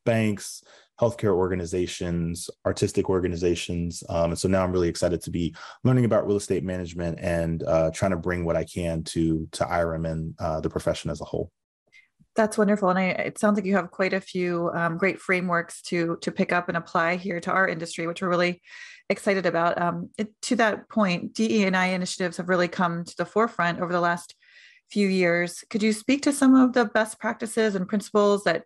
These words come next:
Speaker 2: you've seen, that you've applied, and that organizations should really follow in this regard?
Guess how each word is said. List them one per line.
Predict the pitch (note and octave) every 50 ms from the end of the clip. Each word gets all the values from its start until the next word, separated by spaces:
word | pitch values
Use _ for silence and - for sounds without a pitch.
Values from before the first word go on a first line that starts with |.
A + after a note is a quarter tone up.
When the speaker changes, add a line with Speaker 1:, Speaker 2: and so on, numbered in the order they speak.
| _ -
Speaker 2:
you've | G#3+ A3+ A#3 A3 G#3+ A3 - - -
seen, | - - - G#3 G#3 G#3 G#3 G#3 G#3 G3+
that | G3+ - - - - F3 -
you've | G3+ G3+ G3
applied, | G#3 G3+ G3+ - G3+ F#3 F#3 F#3 F#3 F#3 F3+ F3
and | E3+ E3+
that | E3 -
organizations | - F#3 F#3 G3 F#3+ - F#3+ F#3 F3+ - F#3+ F3+ F3+ F3+ F3 - -
should | - - G3 F#3 F#3+
really | F#3 F3 F3+ F3
follow | - - F3+ F3 E3+ E3+ F3 F3 F3+ F3+ F3+ F3+
in | F#3+ F#3 F3+
this | F3+ - -
regard? | G3+ F#3 F3+ F#3 F3 E3+ F3 F#3 F#3